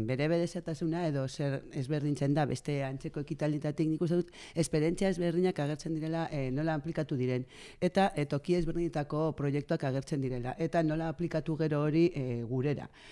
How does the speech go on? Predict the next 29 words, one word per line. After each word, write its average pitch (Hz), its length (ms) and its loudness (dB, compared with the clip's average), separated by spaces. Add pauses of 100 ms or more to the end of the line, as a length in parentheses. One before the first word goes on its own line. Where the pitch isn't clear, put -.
(160)
Eta 151 240 2
nik 160 160 2
uste 190 240 2
hori, 185 220 6
eh, 143 340 2
Euskara 160 340 -2
Bilduan 165 320 0
beti 170 300 0 (100)
bete 151 380 -2
izan 139 300 -2
den 143 160 0
gauza 135 260 -2
bat 135 120 2
da, 170 100 0
eta 143 180 -2
baita 123 360 0
hautatzen 131 680 -2
dituen 139 340 -2
gaiak 143 320 0
beti 139 160 -2
interesgarriak 131 640 -2
dira. 117 140 -2
Osea, 110 160 -4
teknologiaekin, 160 640 0
baina 156 220 2
beti 147 240 2
baita 143 300 2 (300)
alde 143 260 0
gizatiarra 156 400 -2